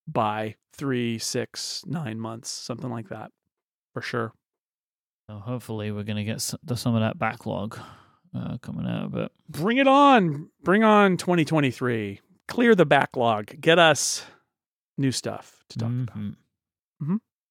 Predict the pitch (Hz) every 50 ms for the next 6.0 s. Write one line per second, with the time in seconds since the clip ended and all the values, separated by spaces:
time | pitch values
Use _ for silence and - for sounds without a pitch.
0 | _ _ _ _ _ _ _ _ _ _ _ _ _ _ _ _ _ _ _ _
1 | _ - 151 185 180 - 233 226 214 202 - 226 226 220 202 165 127 117 110 131
2 | 160 185 185 - - 196 202 196 175 160 147 131 127 127 127 - - - 143 143
3 | 151 156 165 165 156 - - - _ - 127 135 131 147 156 135 123 - - -
4 | - 147 139 - - 127 113 104 101 95 - - - _ _ _ _ _ _ _
5 | _ _ _ - - 170 - 180 170 165 156 156 151 147 156 175 151 110 95 98